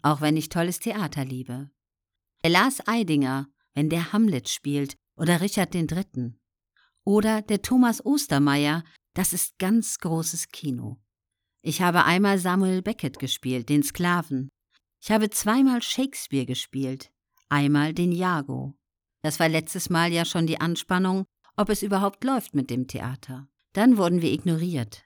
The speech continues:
Keiner hat darüber geschrieben, weil wir nicht systemrelevant sind. Dann kam mal eine Kritik. Ich hatte eine Story im Express, dann der Generalanzeiger. Wir haben einen Imagefilm fürs Theater gemacht,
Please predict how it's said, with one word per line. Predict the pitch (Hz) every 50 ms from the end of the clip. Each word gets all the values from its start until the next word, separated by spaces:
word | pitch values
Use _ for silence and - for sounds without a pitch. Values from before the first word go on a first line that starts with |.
| _ _
Keiner | - - 151 147 147 151 147
hat | 151 147 151
darüber | 156 156 160 156 156 147
geschrieben, | 151 160 - - - 165 165 170 180 180 180 - _ _ _
weil | - 185 190
wir | 185 190
nicht | 190 185 180 -
systemrelevant | - 202 - - - 285 262 208 147 127 120 120 117 117 117 117 117 110 -
sind. | - 120 113 107 117 104 - _ _ _ _ _ _ _ _ _ _
Dann | - 226 254
kam | 262 - 233 214
mal | 208 185 147
eine | 120 151 165 175
Kritik. | - - 180 165 - - 247 277 277 - - - _ _ _ _ _
Ich | - 175 -
hatte | 240 233 - 220
eine | 110 147 151
Story | 294 - - 202 185 180 185
im | 175 175
Express, | 147 156 156 - - - - 226 269 269 - - - _ _ _
dann | - 214 247
der | 247 226
Generalanzeiger. | 208 220 202 202 190 165 143 143 147 127 - 127 127 - - 143 131 120 120 - 120 127 - - _ _ _ _ _ _ _ _ _ _ _
Wir | 175 190
haben | 226 254 254 233
einen | - 190 190 -
Imagefilm | - - 240 254 208 - - - - - 160 156 156
fürs | 156 - 175 170 -
Theater | - 196 - 240 240 - - 143
gemacht, | 139 143 143 143 143 -